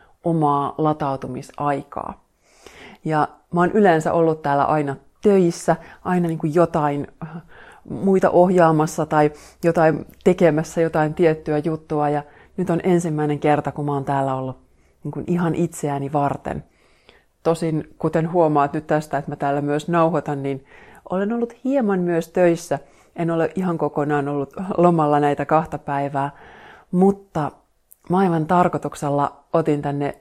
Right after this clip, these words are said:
mikrofonin mukaan, koska mä ajattelin, että jos mä voisin jotain ammentaa tästä tunnelmasta, jota täällä mä oon saanut kokea, niin jos siitä vaikka jotain taikaa tarttuisi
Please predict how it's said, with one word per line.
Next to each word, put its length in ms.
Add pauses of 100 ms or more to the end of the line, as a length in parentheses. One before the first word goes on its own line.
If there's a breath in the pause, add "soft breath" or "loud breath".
mikrofonin 720
mukaan, 540 (680 loud breath)
koska 300
mä 120
ajattelin, 400
että 340 (1200)
jos 140
mä 120
voisin 360
jotain 520
ammentaa 600
tästä 420
tunnelmasta, 800 (120)
jota 260
täällä 420 (600)
mä 120
oon 100
saanut 420
kokea, 480 (840 loud breath)
niin 480 (640)
jos 280
siitä 220
vaikka 280
jotain 380
taikaa 500
tarttuisi 640